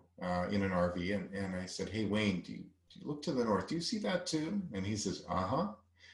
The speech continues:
he says, "Dave, look right behind you. I'm on you. So if this comes in, I'm gonna pull in front of you, you dive in,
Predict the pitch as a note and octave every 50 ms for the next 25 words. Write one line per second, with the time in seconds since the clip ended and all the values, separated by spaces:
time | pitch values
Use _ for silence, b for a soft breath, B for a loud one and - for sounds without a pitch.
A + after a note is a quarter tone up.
0 | b b b G#2+ G#2 A2 A2 F#2+ A#2+ A2+ A2 G2 G#2 A#2+ B2 - B2+ A#2+ A#2 -
1 | F2+ - F#2+ G2 G2+ G2+ F2 E2+ E2+ - - - - G#2 G#2 G2+ F#2 G2 G#2 G#2
2 | G2 F2 E2+ - - - - _ _ _ _ _ _ _ _ _ _ _ _ _
3 | _ - - - - - - - C3+ D3 - - - C#3+ A2+ G#2+ G#2 A#2 A#2+ G#2+
4 | F#2 E2+ E2 E2 E2+ F2+ - - _ - - _ _ _ - - - G#2 A2 A#2+
5 | G#2+ A2+ G#2+ G#2 G2+ G2 F#2+ F#2 F2+ F2+ F2 - - - _ _ _ _ _ _
6 | _ _ _ _ - - B2+ C3+ C3+ A#2 G#2 - - G#2+ G#2 G#2+ G#2 F#2 F2+ F2+
7 | G2 A2+ A2+ G2 F2+ F#2+ F#2 G2 G#2 G2 F#2 F#2 F2+ F2+ F2 E2+ - - -